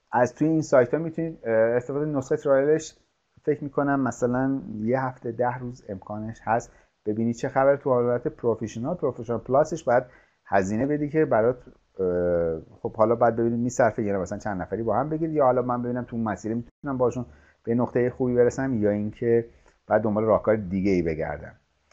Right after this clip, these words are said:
اه، ان وی آر وی رو، اه، ارزش تحقق یافته رو اومدیم گفتیم که بین یک و چهار باید در نظر بگیریم که دامنهٔ این هست. فیلتر شکن هم همه اینا میخوان به خاطر اینکه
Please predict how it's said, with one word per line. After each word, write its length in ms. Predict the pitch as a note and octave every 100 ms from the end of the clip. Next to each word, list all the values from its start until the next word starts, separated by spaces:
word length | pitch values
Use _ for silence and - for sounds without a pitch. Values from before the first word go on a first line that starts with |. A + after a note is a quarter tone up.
| _ _ _ _ _ _ -
اه، 280 | A2+ B2+ C#3 -
ان 160 | F#3 A3
وی 120 | A3
آر 140 | A3
وی 120 | G3 G#3+
رو، 100 | G#3+
اه، 640 | G#3+ - C#3 C3 B2+ C3 - _ -
ارزش 320 | D3 D3+ F#3+
تحقق 440 | F#3 D3+ B2+ C3 A#2+
یافته 380 | B2 A#2 -
رو 280 | D#3+ C#3 A#2+ B2+
اومدیم 320 | C#3+ D3+ E3
گفتیم 340 | E3 D#3+ E3
که 140 | D#3+ D3+
بین 260 | D3 D#3
یک 400 | C3+ B2+ D#3+ D#3+ C3+
و 120 | A#2
چهار 640 | - B2+ G#2+ C#3 D#3 E3 - _ -
باید 500 | A#2 A#2 B2+ C3+ C#3 - _ _ _ _ -
در 160 | A2+ G#2+
نظر 320 | G#2 G#2+ A#2+
بگیریم 480 | B2+ C3 C3 C3 C3
که 420 | C3+ C3 C3 B2+ _ -
دامنهٔ 960 | A2 G#2 G2+ G2+ G#2+ A#2+ A#2+ B2 B2+ C3 _ -
این 160 | A#2+ B2+
هست. 380 | C#3+ C#3+ - _ _ _ _ -
فیلتر 280 | A#2 A2+
شکن 340 | A2 A2 B2 A#2+
هم 120 | A2
همه 200 | A2+ A2
اینا 220 | A2+ A2
میخوان 640 | G2 A2+ D#3 - D3 D3 C#3
به 60 |
خاطر 280 | A2 G#2 -
اینکه 520 | A#2 A#2 A#2+ A#2+ A#2